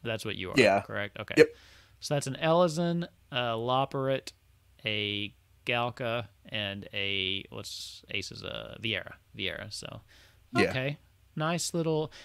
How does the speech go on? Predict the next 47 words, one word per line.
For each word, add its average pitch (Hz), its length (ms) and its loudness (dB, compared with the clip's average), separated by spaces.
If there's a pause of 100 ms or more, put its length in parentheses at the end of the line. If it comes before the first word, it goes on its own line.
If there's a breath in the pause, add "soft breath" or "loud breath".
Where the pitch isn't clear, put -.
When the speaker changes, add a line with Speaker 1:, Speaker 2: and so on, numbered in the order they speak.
(120 soft breath)
Speaker 1:
and 160 160 6
for 175 120 4
those 190 180 8
of 160 100 4
you 160 180 6
that 135 280 2
are 127 100 2
listening 131 500 2
to 127 80 -4
this 120 380 -2
and 127 140 -6
wondering, 127 420 0
I, 127 300 -2
I 131 120 0
basically 151 580 2 (100)
took 151 220 -2
the 123 100 0
races 117 460 -2
from, 117 260 -4
like, 107 220 -4
Final 117 220 -4
Fantasy 117 300 -4
eleven 110 320 -4
and 101 120 -8
fourteen, 113 420 -6
the 110 100 -6
M 110 120 -6
M 110 120 -4
Os, 117 300 -4 (560 soft breath)
and 202 100 2
then 240 80 2
I 226 60 6
picked 226 220 2
my 214 80 4
favorite 208 300 4
name 202 180 2
for 92 200 -4
'em. 87 100 -6 (120)
<laughs> - 180 -2
So - 140 -2
that's 165 220 2
why 160 120 4
they're 143 140 0
Galka 127 500 0
and 110 160 -4
not 117 220 -2
Rogadin, 107 520 -4